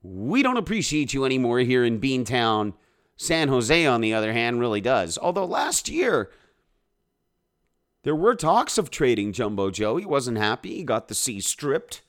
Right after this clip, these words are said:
Team wasn't projected to make it to,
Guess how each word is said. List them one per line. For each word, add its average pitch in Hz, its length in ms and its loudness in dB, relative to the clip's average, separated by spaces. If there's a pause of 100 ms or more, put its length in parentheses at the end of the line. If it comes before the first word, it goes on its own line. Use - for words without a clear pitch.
(1900)
Team 127 320 -2
wasn't 113 300 -2
projected 113 640 -4
to 123 80 0
make 104 300 -4
it - 180 -12
to, 95 180 -2